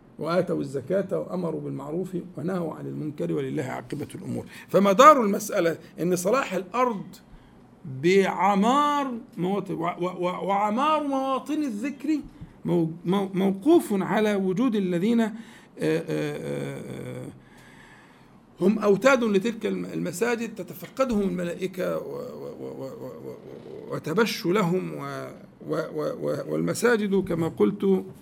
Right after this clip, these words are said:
هي بيوته. وزي ما قلت لك أنت لما تلاحظ في سورة النور الظرف المتكرر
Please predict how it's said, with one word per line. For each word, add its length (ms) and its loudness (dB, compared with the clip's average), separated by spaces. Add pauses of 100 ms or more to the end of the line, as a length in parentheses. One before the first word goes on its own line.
(360)
هي 340 6 (1120)
بيوته. 420 6 (1300)
وزي 220 4
ما 120 4
قلت 180 2
لك 240 6
أنت 160 -2
لما 220 -2
تلاحظ 320 0
في 160 -6
سورة 240 -2
النور 360 4 (680)
الظرف 480 2
المتكرر 720 0